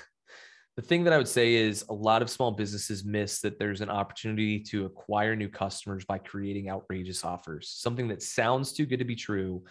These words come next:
but actually brings more customers through your door, whether that's digital or physical, and generates more sales. And so what I'd love to do, Nate, uh, I actually created,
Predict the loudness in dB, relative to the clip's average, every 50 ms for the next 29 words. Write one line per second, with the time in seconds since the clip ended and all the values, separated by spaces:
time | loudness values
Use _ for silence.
0 | -20 -20 -20 -20 _ _ 2 2 2 2 2 -2 -4 -4 -2 -2 -2 -2 -2 -2
1 | 0 -2 -2 0 2 0 0 0 0 -4 -2 -2 -2 -4 -6 -6 -4 -2 0 0
2 | 0 2 4 4 6 8 8 8 6 6 4 0 -4 _ _ _ _ _ -8 -8
3 | -6 -6 -6 -8 -8 -10 -8 2 2 2 4 4 4 4 4 2 0 0 0 2
4 | 2 2 0 0 -2 0 0 -2 0 0 0 0 0 -2 -6 -18 -20 -20 -20 -20
5 | -20 -20 -20 _ _ _ _ 4 4 6 6 4 4 2 -2 -6 -12 _ -12 -6
6 | -4 -2 2 2 2 0 0 -2 -4 -4 -4 -4 -4 -4 -4 -4 -4 -8 -8 -10
7 | -10 -12 -10 -10 -10 -8 -2 2 4 6 6 6 6 4 2 -2 -8 -14 -20 -4
8 | 2 4 4 4 4 4 0 0 0 -2 -2 -2 -4 -2 2 2 2 2 2 0
9 | -4 _ _ -4 -4 -2 -2 -2 -4 -4 -6 -6 -10 -10 -10 -10 -14 -6 -2 0
10 | 2 4 4 4 2 0 -10